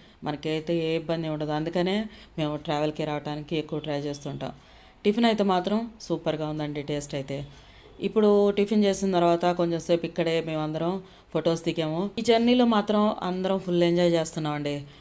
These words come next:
ఒక వనభోజనాల్లో తోట సమారాధనలో ఎలా కూర్చుంటామో అలా చక్కగా కూర్చొని అందరం భోంచేసి బయలుదేరతాం.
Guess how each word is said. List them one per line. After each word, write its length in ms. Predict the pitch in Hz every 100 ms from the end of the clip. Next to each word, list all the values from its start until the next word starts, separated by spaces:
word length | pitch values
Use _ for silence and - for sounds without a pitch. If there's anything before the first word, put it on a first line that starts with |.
| -
ఒక 140 | 170
వనభోజనాల్లో 800 | 175 170 175 190 180 180 170 170 175 -
తోట 140 | 175 175 208
సమారాధనలో 540 | 190 170 165 160 156 156
ఎలా 120 | 156 156
కూర్చుంటామో 540 | 156 156 151 151 170 208 - - -
అలా 200 | 180 170 156
చక్కగా 360 | 156 165 165 160 165
కూర్చొని 380 | 156 175 160 160
అందరం 360 | 151 156 185 214 -
భోంచేసి 560 | 165 165 214 226 214 220 170
బయలుదేరతాం. 500 | 156 143 139 139